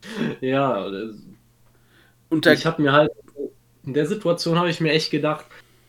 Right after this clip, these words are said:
Speaker 1: ähm, es ist zwar ein Titelmatch, ne, aber ich kann mich dran erinnern, die W W E hatte ja damals zu Million-Dollar-Man-Zeiten, gab's ja auch den Million-Dollar-Championship.
Speaker 2: <coughs>
Speaker 1: Und bei J D Drake hab ich mich gefragt, geht das Match gerade um den Five-Dollar-Championship?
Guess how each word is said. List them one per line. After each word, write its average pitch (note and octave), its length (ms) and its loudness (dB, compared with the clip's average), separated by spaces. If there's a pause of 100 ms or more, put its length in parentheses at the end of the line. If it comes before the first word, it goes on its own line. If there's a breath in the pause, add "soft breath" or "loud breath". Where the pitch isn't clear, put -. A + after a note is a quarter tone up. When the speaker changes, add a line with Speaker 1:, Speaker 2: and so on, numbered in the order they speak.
(340)
Speaker 1:
ähm, A#2+ 640 -2 (720)
es C3+ 140 2
ist D#3+ 160 -6
zwar D3+ 160 4
ein D3+ 60 0
Titelmatch, F#2+ 680 -6
ne, G#2+ 100 -8 (120)
aber A#2 220 0
ich - 180 -12
kann D3 160 -4
mich D#3+ 160 -4
dran C#3 200 -6
erinnern, C3+ 300 0
die B2+ 80 -2
W B2+ 140 -2
W C3 60 -2
E C3 240 -2
hatte C3 220 -4
ja B2 60 2
damals A#2+ 500 -6
zu A#2+ 180 -10
Million-Dollar-Man-Zeiten, A#2 1300 -4
gab's A2+ 180 -8
ja A#2 80 -6
auch A#2 60 -12
den A#2 180 -8
Million-Dollar-Championship. B2 1500 4 (100)
Speaker 2:
<coughs> - 400 -12
Speaker 1:
Und B2 220 6 (340)
bei B2+ 160 8
J B2 320 4
D B2 80 2
Drake B2 460 6
hab B2+ 100 -4
ich B2+ 160 -4
mich B2 160 -6
gefragt, - 640 -4
geht B2+ 180 -6
das B2 180 -4
Match B2 220 -8
gerade B2 380 0
um A#2 100 -4
den A#2 140 -4
Five-Dollar-Championship? G#2+ 1400 -2